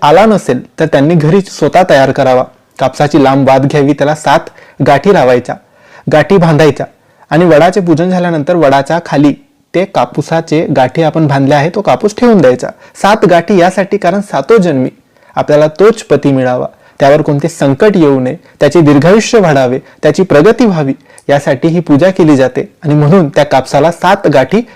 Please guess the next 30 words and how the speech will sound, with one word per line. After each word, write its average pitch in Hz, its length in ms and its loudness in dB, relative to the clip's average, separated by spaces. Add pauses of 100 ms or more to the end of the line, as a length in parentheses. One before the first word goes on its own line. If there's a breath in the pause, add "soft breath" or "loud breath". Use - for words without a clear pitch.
(100)
बांधल्या 135 440 0
जातात. 131 320 -2 (460 loud breath)
तर 170 60 2
नक्की 196 300 0
असा 214 220 0
कापूस 196 460 -2
किंवा 180 180 0
अशी 165 220 0
लांब 151 300 0
वात 151 140 2
घ्या, 156 300 -4
तिला 151 200 -2 (240 loud breath)
थोडं 190 200 0
थोडं 214 140 4
अंतर 185 340 2
ठेवून 190 300 0 (180)
सात 165 440 -2
गाठी 135 240 0
बांधा 147 300 -4 (380)
आणि 143 120 0
वडाचे 143 320 2
पूजन 156 300 -2
झाल्यानंतर 151 560 -2 (760 soft breath)
त्या 165 160 2 (220)
गाठी 139 240 0
बांधलेला 170 380 0
कापूस 143 340 -4 (240)
वडाच्या 135 380 -2
खाली 131 240 -2
ठेवा. 143 220 -10